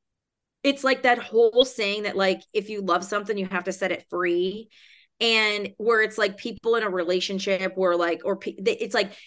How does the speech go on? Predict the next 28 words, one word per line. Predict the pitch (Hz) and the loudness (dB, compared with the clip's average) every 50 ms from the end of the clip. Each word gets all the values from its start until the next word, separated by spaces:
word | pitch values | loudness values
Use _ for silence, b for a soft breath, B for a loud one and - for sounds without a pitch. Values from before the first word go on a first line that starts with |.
| B B | B B
they | - 240 220 | 0 2 2
get | 185 233 233 233 | 2 0 0 0
so | - 269 262 | 2 2 2
obsessed, | 254 - - - - - 196 190 208 - - - | 2 2 0 -6 -2 0 2 0 0 0 -4 -8
they're, | - 220 208 190 185 | -6 -2 -2 0 0
like, | 180 180 175 | 0 -2 -2
holding | - - - - - 226 226 214 196 226 214 | -4 -12 -14 -4 2 4 6 6 6 4 0
on | 190 185 175 165 170 190 190 202 202 | 0 0 -2 -2 0 0 0 0 0
so | 196 - - 202 190 | -2 -2 0 2 2
tight | 190 196 - 170 185 180 | 2 0 0 0 0 0
and | 185 185 | 0 0
almost, | 185 185 185 180 | -2 -2 -2 -4
like, | 190 175 - | -4 -4 -6
suffocating | - - - - - 165 - - - 208 202 - 233 247 247 247 254 254 | -6 -6 -6 -4 -2 -4 -4 -2 -4 -6 -2 0 0 2 2 0 0 0
it. | 269 285 294 294 285 - B B B B B B B | -2 -2 -2 -4 -6 -10 B B B B B B B
Like, | 233 240 247 | -2 2 2
I | 233 | 2
feel | 220 196 - 269 262 277 294 | 0 0 0 2 4 4 6
like | 311 302 294 285 - _ _ _ _ _ _ _ _ _ _ _ _ - 190 | 6 4 2 2 -2 _ _ _ _ _ _ _ _ _ _ _ _ -14 -6
that's | 175 226 208 202 214 226 220 - - | 0 2 4 6 6 4 2 -2 -8
almost | 214 214 214 202 202 196 196 - - | -8 -6 -6 -6 -8 -10 -10 -6 0
borderline | 190 185 190 196 208 208 196 185 175 175 175 165 | 2 2 4 4 2 2 2 2 2 2 2 0
where | 170 175 175 170 | 0 0 0 0
he's | 175 185 190 165 - | -4 -8 -8 -6 -2
at | 165 151 139 - | -2 -2 -2 -2
with | - 226 196 | -4 -4 0
it. | 262 254 - | 0 0 0
Like, | 202 196 175 | 0 -2 -2